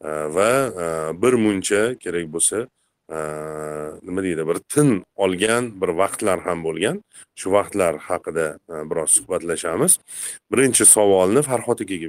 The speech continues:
bermoqchi edim. E, Farhod aka, o'zi umuman O'zbekistonda nogironlar harakatini tarixi qaysi yillardan boshlab bizga ayon, e, qaysi yillardan boshlab, e, biz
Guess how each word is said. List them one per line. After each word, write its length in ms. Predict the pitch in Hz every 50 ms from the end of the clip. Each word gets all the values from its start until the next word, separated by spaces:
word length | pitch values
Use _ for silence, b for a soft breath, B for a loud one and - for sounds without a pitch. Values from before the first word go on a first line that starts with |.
| 80 85
bermoqchi 440 | 82 82 78 78 76 - - 80 82
edim. 200 | 101 143 202 226 - _ B B B B B B B B B B _ - 87
E, 20 | 85 82 82 82 -
Farhod 320 | 101 107 104 117 120 110
aka, 200 | 123 127 - 185
o'zi 260 | 175 147 135 123 131
umuman 420 | 135 135 139 147 147 147 143 139 139 120 101 120
O'zbekistonda 800 | 120 120 117 120 117 113 - - - - 117 117 113 117 123 147 151
nogironlar 640 | 135 120 113 110 107 110 113 110 110 117 127 127 113
harakatini 920 | - - - - 110 107 113 113 107 113 113 110 - - 110 110 110 104 -
tarixi 720 | _ 104 104 101 101 104 98 - - 135 139 147 156 165 - _ b b b b b _ _ - -
qaysi 340 | 113 117 117 - - - 165 147 120 104 107
yillardan 600 | 120 120 120 123 123 120 120 117 123 117 110 101
boshlab 440 | 98 98 95 - - 117 131 151 139 120 104 90
bizga 400 | 90 92 95 95 90 104 113 117 120 113 - - 95
ayon, 320 | 92 90 92 104 123 143 160 143 113 98
e, 40 | 92 90 87 - 101
qaysi 220 | 104 101 - - 101 101 101
yillardan 480 | 101 98 98 95 92 92 98 101 95 95
boshlab, 360 | 92 87 - - 110 120 123 113 _ _ _ _ _ _ _ _ _ _ _ _
e, 60 | 85 82 82 82 82 82
biz 120 | 90 95